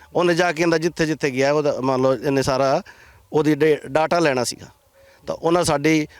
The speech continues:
ਉਸ ਗੱਲ ਨੂੰ ਅਣਗੌਲ ਕੀਤਾ ਹੈ, ਨਹੀਂ ਸਮਝਿਆ। ਅਸੀਂ ਇਹ ਦੁਬਾਰਾ ਫਿਰ ਤ-, ਤਿੰਨ ਚਾਰ ਵਾਰ ਮਿਲ ਕੇ ਆਏ ਹਾਂ।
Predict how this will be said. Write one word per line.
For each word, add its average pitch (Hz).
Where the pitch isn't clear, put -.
ਉਸ 165
ਗੱਲ 160
ਨੂੰ 160
ਅਣਗੌਲ 151
ਕੀਤਾ 160
ਹੈ, 156
ਨਹੀਂ 160
ਸਮਝਿਆ। 156
ਅਸੀਂ -
ਇਹ 151
ਦੁਬਾਰਾ 156
ਫਿਰ 170
ਤ-, 156
ਤਿੰਨ 156
ਚਾਰ 147
ਵਾਰ 151
ਮਿਲ 143
ਕੇ 151
ਆਏ 139
ਹਾਂ। 135